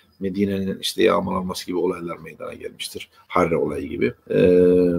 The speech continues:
bunu da peygamberin hadisinden güç alarak işte hilafet otuz yıldır, ondan sonra sultanlar gelecektir gibi şeylere dönüştürmüşlerdir maalesef.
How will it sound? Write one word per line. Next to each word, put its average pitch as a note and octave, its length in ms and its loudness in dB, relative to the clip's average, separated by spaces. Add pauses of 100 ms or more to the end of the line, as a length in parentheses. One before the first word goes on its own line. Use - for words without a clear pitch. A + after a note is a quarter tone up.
(280)
bunu C3+ 260 8
da C3 160 8
peygamberin B2+ 680 8
hadisinden A2 920 2 (560)
güç - 140 -4
alarak F#2 340 4
işte F2+ 300 -2
hilafet A2+ 320 8
otuz G2+ 320 4
yıldır, F#2 160 0
ondan G2 260 2
sonra G2 240 0
sultanlar G2 720 0
gelecektir F#2 440 -4
gibi G2 180 -2
şeylere F2+ 420 0
dönüştürmüşlerdir - 800 -8
maalesef. - 460 -6